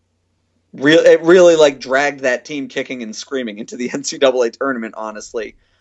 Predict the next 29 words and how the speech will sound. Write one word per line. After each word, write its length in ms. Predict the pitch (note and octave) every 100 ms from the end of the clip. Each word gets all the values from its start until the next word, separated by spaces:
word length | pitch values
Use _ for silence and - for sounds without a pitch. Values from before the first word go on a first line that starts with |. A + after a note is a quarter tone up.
| _ -
Um, 300 | C3 B2+ B2+
and 140 | E3
I 120 | F#3 G#3+
also 280 | A3 -
don't 180 | E3+ D3+
think 260 | C#3+ C#3 _ _ _ -
too 200 | D3 A#2+
highly 340 | B2+ A#2+ A#2
of 80 | G#2+
Michigan 440 | A2+ - A2+ G#2
Tech. 300 | - G#2 G#2
Again, 520 | - C3+ B2+ A#2+ A#2 _ D3+
really 340 | D3 D3 C#3+
good 220 | C#3 B2+
goalie, 540 | - A#2+ A#2+ A#2 A#2 A2+ _ _ _ _ _
but 340 | C3+ B2 A#2 _ _ _
if 220 | C#3 C3
you're 160 | C#3 C#3
only 240 | C3+ C3+
the 100 | B2+
second 360 | A#2+ B2 A#2 A#2+
place 280 | - A2+ -
team 240 | A#2+ A#2
in 60 | A2
the 80 | G#2
W 280 | A2 A2+
C 280 | G#2 - A#2
H 200 | G#2 -
A, 440 | G#2+ G#2+ G#2 G2